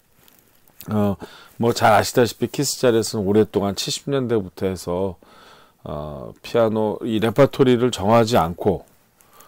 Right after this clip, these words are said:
어, 피아노 즉흥 연주로 이렇게 프로그램을 짜는 그런, 어,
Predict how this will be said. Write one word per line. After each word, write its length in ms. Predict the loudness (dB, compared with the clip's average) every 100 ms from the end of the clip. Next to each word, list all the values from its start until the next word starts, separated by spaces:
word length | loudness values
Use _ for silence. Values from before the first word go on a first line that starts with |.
| _ _ -20 -16
어, 400 | -14 -12 -14 -18 -20 _
피아노 720 | -2 0 0 0 -2 -2 -4 -6
즉흥 380 | -8 -4 0 0
연주로 400 | 0 0 0 0
이렇게 200 | -2 -12
프로그램을 640 | -4 0 2 2 0 -4
짜는 360 | -2 -2 0 -6
그런, 320 | -6 -6 -8 -14 _ _ _ _ _
어, 500 | -12 -10 -10 -12 -14